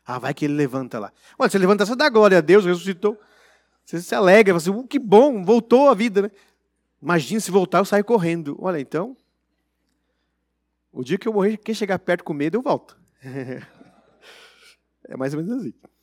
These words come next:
Então, quando eu chegar, tem que chegar chorando. Se não chegar chorando perto do meu caixão, aí eu, eu volto mesmo. Contratem carpideiros, né? Que aí vem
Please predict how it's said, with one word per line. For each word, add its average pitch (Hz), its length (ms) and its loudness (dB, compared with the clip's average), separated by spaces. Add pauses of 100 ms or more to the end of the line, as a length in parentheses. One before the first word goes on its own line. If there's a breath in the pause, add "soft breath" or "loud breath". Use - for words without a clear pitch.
(520)
Então, - 100 -16
quando 190 140 -4
eu 226 60 -2
chegar, 190 260 2
tem 220 100 -4
que - 60 -10
chegar 214 160 0
chorando. 190 400 0
Se - 100 -14
não 175 60 -10
chegar 190 220 -4
chorando 185 400 -2
perto 175 180 -2
do 165 60 -10
meu 170 100 -4
caixão, 165 460 -4
aí 151 160 -4
eu, 208 200 -8
eu 170 140 -10
volto 156 240 -8
mesmo. - 240 -14 (1700)
Contratem 175 440 -4
carpideiros, 165 600 -4
né? 131 100 -14
Que - 80 -12
aí 131 120 -8
vem 135 200 -10